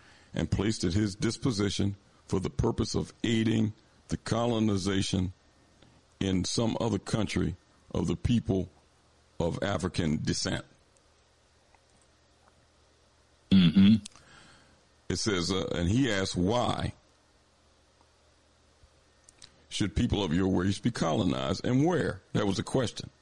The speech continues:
Speaker 1: "Why
Speaker 2: Mm-hmm.
Speaker 1: should they leave this country? This is perhaps the first question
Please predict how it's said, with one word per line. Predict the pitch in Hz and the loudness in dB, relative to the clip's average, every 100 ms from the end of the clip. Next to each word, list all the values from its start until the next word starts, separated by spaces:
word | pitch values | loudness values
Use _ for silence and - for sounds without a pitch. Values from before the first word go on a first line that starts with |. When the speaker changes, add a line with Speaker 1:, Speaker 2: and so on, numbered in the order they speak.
| _ _ - - - - | _ _ -20 -20 -20 0
Speaker 1:
"Why | 92 | 4
Speaker 2:
Mm-hmm. | 90 90 95 | 6 8 8
Speaker 1:
should | 98 135 117 | 6 4 0
they | 117 117 | 0 2
leave | 127 131 117 | 4 2 0
this | 139 | -2
country? | - - 165 - - - _ _ _ _ _ _ _ - - - | -2 -4 -4 -4 -10 -14 _ _ _ _ _ _ _ -20 -20 -10
This | - 135 135 | -4 -2 -2
is | 120 | -2
perhaps | - 92 104 98 | 0 0 0 -2
the | 101 | -4
first | - 151 - | -2 -2 -2
question | - 113 - 123 127 | -2 -2 -2 -2 -2